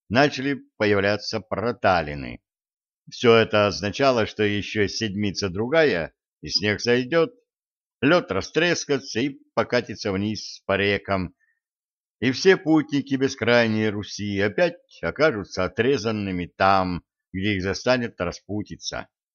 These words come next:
Олень, можно сказать, спас ведуна, позволив добраться до Выг-озера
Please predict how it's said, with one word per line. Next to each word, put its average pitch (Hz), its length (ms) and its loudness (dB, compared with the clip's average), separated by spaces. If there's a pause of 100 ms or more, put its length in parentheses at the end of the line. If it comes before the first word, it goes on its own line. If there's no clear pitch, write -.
(580)
Олень, 151 440 4
можно 127 340 2
сказать, 120 460 0
спас - 420 2
ведуна, 87 480 -4 (360)
позволив 110 420 2
добраться 117 500 2
до 104 200 2
Выг-озера 104 1000 0